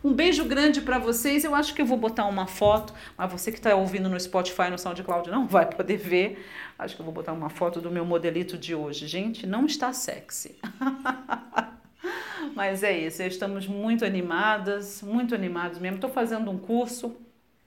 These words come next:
aí, é, já iniciando um curso no Instituto Pindorama, que eu gosto muito do pessoal de lá, do Nilson, um abração pro Nilson, não é? Porque realmente vai, vai requerer de mim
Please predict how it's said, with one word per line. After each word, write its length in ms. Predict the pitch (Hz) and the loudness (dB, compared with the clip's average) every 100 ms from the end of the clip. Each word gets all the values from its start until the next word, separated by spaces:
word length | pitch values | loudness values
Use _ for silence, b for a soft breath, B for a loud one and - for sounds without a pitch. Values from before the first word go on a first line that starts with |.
| _ _ _ - | _ _ _ -8
aí, 460 | 160 160 156 170 B B B B - | -4 -2 -2 -4 B B B B -10
é, 560 | 165 160 160 151 147 151 | -2 0 2 0 0 0
já 160 | 185 | 0
iniciando 480 | 190 185 - 170 165 | 0 0 -2 -4 -2
um 60 | 160 | -4
curso 440 | - 175 - 160 | -4 -6 -4 -2
no 200 | 160 160 | 0 0
Instituto 460 | 165 - 160 156 - | -2 -6 -10 -12 -10
Pindorama, 600 | - 226 180 165 180 170 | -2 0 4 2 2 -2
que 60 | |
eu 40 | 160 | -2
gosto 280 | 180 180 | -2 -2
muito 340 | 156 160 208 - | -4 -2 -2 -6
do 60 | |
pessoal 360 | - 165 - 151 | -6 -4 -2 -2
de 120 | 139 | -2
lá, 200 | 147 147 | -4 -4
do 120 | 151 | -4
Nilson, 460 | 143 151 175 180 185 | -4 -2 -4 -6 -8
um 180 | 175 147 | -8 -8
abração 520 | 147 - - - - | -8 -8 -6 -4 -4
pro 160 | 156 151 | -6 -6
Nilson, 420 | 165 185 185 190 B B B B | -4 -4 -4 -10 B B B B
não 80 | - | -8
é? 100 | 170 | -6
Porque 360 | 180 180 - 196 | -6 -8 -6 -4
realmente 680 | 190 202 185 185 202 190 196 | 0 0 0 -2 -4 -6 -8
vai, 180 | 180 190 190 | -6 -8 -2
vai 160 | 185 202 | 2 2
requerer 640 | 196 208 - 190 180 196 | 2 -6 -2 0 2 0
de 140 | 190 180 | -2 -6
mim 360 | 180 196 190 | -6 -6 -8